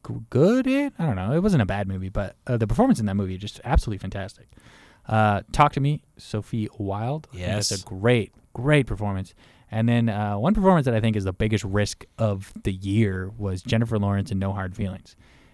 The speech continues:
Speaker 1: Is that, like, a great comedy movie? Yeah, it's pretty funny. It's, it has its, its charm in it, but I think just as, like, a swing for an actress to do. That was a, a tremendous choice for her.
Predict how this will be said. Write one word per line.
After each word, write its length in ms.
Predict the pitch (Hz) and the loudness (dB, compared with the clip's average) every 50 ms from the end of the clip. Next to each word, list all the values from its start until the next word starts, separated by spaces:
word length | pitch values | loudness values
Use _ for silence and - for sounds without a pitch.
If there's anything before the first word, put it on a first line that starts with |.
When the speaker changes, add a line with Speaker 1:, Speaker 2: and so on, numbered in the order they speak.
| _ _ | _ _
Speaker 1:
Is 120 | _ 104 117 | _ 4 6
that, 140 | 170 196 175 | 6 8 8
like, 140 | 170 160 | 6 6
a 80 | 127 110 | 6 4
great 240 | 98 107 113 120 113 | 4 4 2 2 0
comedy 300 | - 107 107 110 131 160 | -2 -4 -2 0 0 0
movie? 300 | 180 190 208 220 240 240 _ - | 0 0 0 0 -2 -2 _ -6
Yeah, 140 | 370 349 247 | -6 -4 -2
it's 160 | - 123 - | -4 -4 0
pretty 180 | - - 92 90 | 0 0 0 0
funny. 280 | - - 92 95 101 | -6 -10 -10 -6 -6
It's, 120 | 113 110 - | -6 -6 -6
it 120 | - 101 | -6 -4
has 220 | 113 113 107 101 98 | -2 -2 -2 -2 -4
its, 280 | 90 - - - _ _ _ - _ _ - | -8 -12 -14 -18 _ _ _ -20 _ _ -16
its 180 | - 104 - - | -14 -14 -14 -12
charm 320 | - - 110 98 101 107 | -6 -4 -4 -2 0 0
in 60 | 117 | 0
it, 120 | 135 143 120 | 0 0 0
but 140 | 113 107 110 | 0 2 2
I 60 | 113 | 4
think 180 | - 196 180 117 | 4 2 2 2
just 160 | 117 104 - | 0 -2 -2
as, 160 | 104 98 92 | -2 -4 -4
like, 220 | 95 87 87 - - - _ | -4 -6 -8 -12 -18 -16 _
a 120 | - 143 113 | 0 0 0
swing 600 | - - - - 156 165 190 175 123 98 95 92 | 2 0 0 6 10 10 10 10 10 4 2 -4
for 180 | - - 117 | -4 -2 0
an 80 | 113 110 | 2 2
actress 440 | 110 104 98 101 - - - 95 - | 2 0 -2 -4 -6 -8 -12 -12 -8
to 120 | - 110 101 | -8 -8 -6
do. 220 | 101 98 90 - - _ _ _ _ _ | -6 -8 -12 -12 -18 _ _ _ _ _
That 140 | 147 151 | 4 4
was 160 | 127 101 92 95 | 4 4 0 -6
a, 100 | 95 - - - | -12 -14 -16 -16
a 40 | - | -14
tremendous 500 | 113 - 143 127 123 123 117 107 101 95 - | -2 0 2 4 4 4 4 2 0 -4 -6
choice 220 | - 113 101 95 | -6 -6 -8 -8
for 160 | - - 98 95 | -10 -10 -10 -6
her. 180 | 98 98 98 | -6 -6 -6